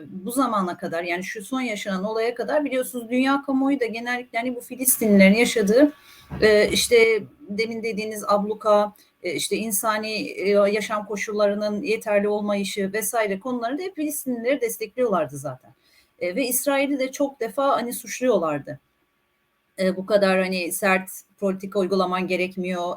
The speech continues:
işte terörle mücadeleyi, e, bahane ediyorsun, insanların hayatlarını karartıyorsun diye bunu hep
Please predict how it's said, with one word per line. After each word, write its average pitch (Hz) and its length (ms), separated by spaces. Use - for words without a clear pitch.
işte 190 260
terörle 190 340
mücadeleyi, 175 680
e, 160 360
bahane 190 360
ediyorsun, 185 640
insanların 190 480
hayatlarını 185 560
karartıyorsun 170 680
diye 277 200
bunu 311 240
hep 320 140